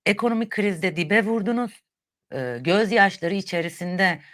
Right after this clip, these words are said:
hayvanlarınızı besleyemediğiniz için zayıfladıklarını söylüyorsunuz bir sosyal medya platformunda. Fakat bunu dile getirirken hala kaygılarınız var.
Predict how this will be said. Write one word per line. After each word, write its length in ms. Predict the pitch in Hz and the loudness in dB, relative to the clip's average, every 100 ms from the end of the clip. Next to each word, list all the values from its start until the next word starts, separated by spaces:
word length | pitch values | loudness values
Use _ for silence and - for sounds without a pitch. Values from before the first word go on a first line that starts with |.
| - | -10
hayvanlarınızı 800 | - 175 170 175 170 170 156 180 | 4 4 6 2 0 -2 -4 -2
besleyemediğiniz 880 | 147 151 - 170 226 226 170 156 143 | -2 -2 -2 0 2 2 -2 -4 -6
için 180 | 143 156 | -6 -8
zayıfladıklarını 1120 | 143 147 143 - 147 143 147 147 151 240 190 - _ _ | -2 -2 -2 -4 -4 -4 -2 -2 2 4 2 -2 _ _
söylüyorsunuz 760 | - 170 156 160 151 185 143 | -2 0 2 0 -2 -4 -8
bir 40 | 165 | -6
sosyal 440 | 170 147 165 151 | -4 -4 -2 -2
medya 320 | 151 147 147 | -2 -4 -6
platformunda. 840 | 143 143 143 139 135 143 165 208 202 - - - | -4 -6 -6 -4 -4 -4 -2 -4 -4 -14 -18 -4
Fakat 360 | 226 220 202 185 | -2 0 -2 -2
bunu 180 | 202 | -2
dile 200 | 190 190 | -2 0
getirirken 560 | 190 185 185 202 196 185 | 0 0 -4 -6 -4 -2
hala 420 | 185 185 185 180 | 0 0 0 -2
kaygılarınız 680 | 170 160 156 151 147 185 156 | 0 0 0 -2 -2 -2 -2
var. 180 | 180 | -2